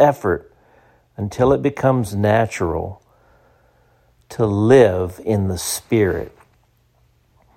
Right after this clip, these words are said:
When the day of Pentecost came.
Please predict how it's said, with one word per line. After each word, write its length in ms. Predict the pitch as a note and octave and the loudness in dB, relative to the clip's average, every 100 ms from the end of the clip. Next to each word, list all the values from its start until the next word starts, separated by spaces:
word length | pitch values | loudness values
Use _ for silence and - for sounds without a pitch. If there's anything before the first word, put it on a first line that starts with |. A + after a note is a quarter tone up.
| _ _ _ _ _ _ _ _ _ _ _ _ _ _ _ | _ _ _ _ _ _ _ _ _ _ _ _ _ _ _
When 240 | B2+ E3 | 0 4
the 80 | F#3 | 2
day 480 | D#3 C#3+ C#3 C3+ C3+ | 4 4 6 2 -2
of 260 | B2 - | -6 -14
Pentecost 1040 | - C3 A#2+ G#2 - F#2 E2+ F#2 - - - | -8 -2 0 0 0 2 2 0 -6 -18 -10
came. 540 | F#2 D#2+ D#2 E2+ | -8 -6 -8 -12